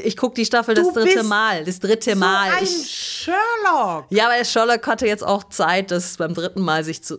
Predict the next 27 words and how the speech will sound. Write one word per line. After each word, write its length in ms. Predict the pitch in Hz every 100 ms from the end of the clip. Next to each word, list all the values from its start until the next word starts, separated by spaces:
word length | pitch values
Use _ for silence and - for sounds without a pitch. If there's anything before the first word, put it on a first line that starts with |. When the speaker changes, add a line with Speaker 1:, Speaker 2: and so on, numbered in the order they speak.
| -
Speaker 1:
zusammenzupuzzeln, 920 | 165 156 160 196 185 160 143 151 226
so. 280 | 151 196 294 - -
Weil 80 | 185
ich 80 | 175
wusste 260 | 208 -
ja 80 | 180
schon, 200 | - 151
dass 100 | 156
das 220 | 165 175
passiert 380 | 175 175 180 180
und 100 | 175
hatte 220 | 208 214 180
jetzt 180 | 160
mehr 380 | 170 160 160 -
Zeit 320 | - 156 151
und 120 | - 143
Raum 280 | 147 147
für 160 | 151 156
die 80 | 147
Details. 500 | 139 139 135 131 135
Ich 140 | 131
war 80 | 143
ja 80 | 143
emotional, 580 | 147 143 - 147 139 -
also, 260 | 113 127 135
ne, 240 | 156 196
so. 180 | - -